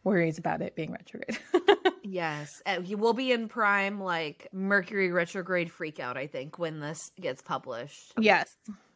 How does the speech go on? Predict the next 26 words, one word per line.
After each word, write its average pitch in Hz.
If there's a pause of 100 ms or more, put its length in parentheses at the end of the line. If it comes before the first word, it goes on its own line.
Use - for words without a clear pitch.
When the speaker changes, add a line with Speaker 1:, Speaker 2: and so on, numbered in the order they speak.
(760)
Speaker 2:
Don't 269
listen 311
to 294
the 262
hype, 185
guys. 156
I 233
love 208
Mercury 170
retrogrades. 143
And 208
maybe 240
that's, 285 (160)
I 208
don't 226
know, 180
maybe 180
that's 208
just 196
a 180
personal 220
thing. 226
I 208
know 285
that 240
things 214